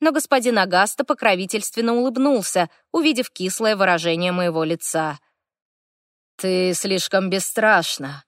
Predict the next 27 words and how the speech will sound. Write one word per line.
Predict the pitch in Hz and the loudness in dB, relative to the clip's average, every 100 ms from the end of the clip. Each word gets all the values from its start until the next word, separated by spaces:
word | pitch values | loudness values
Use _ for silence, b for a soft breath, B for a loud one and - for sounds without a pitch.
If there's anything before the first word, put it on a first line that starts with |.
| _ | _
рыжая | 185 185 175 156 170 | 0 2 0 0 -2
девочка", | 165 165 165 165 - 160 151 - _ _ _ | -2 -2 -2 -4 -6 -8 -10 -12 _ _ _
сказал | - - 214 185 196 185 | -16 -4 -2 2 2 2
он | 190 185 | 0 -2
мне. | 180 170 170 _ _ _ _ | -2 -4 -8 _ _ _ _
И | 240 | -4
от | 220 - | -2 -2
теплоты, | 226 220 220 - 302 | -4 0 -2 0 -2
звучащей | 208 170 165 165 165 - | 0 -2 -2 0 0 -2
в | 165 | -4
его | 170 185 | -4 -2
голосе, | 185 226 220 170 - 170 - _ _ | 0 0 2 0 -4 -8 -10 _ _
сердце | - - 311 - 262 | -10 -4 -2 -2 -6
едва | 240 214 254 | -4 0 0
не | 254 | 0
разорвалось | 240 220 240 233 262 285 233 165 | -2 -2 -2 0 0 0 -2 -2
от | - | -6
сладкой | - 170 165 185 | -2 -2 -2 -4
муки. | 185 185 170 185 165 - _ _ _ _ _ - | -4 -4 -4 -6 -6 -10 _ _ _ _ _ -10
"Жаль, | 165 180 190 196 | -4 2 4 4
что | 147 - 160 | -2 -6 -2
о | 160 | -2
тебе | - 165 170 | -2 -2 -2
некому | 175 170 165 165 | -2 -4 -4 -4
позаботиться | 180 170 185 220 220 151 156 | -2 2 2 2 -4 -6 -6
как | 165 160 | -4 -4
следует. | - 170 165 165 170 - | -4 -2 -2 0 -2 -4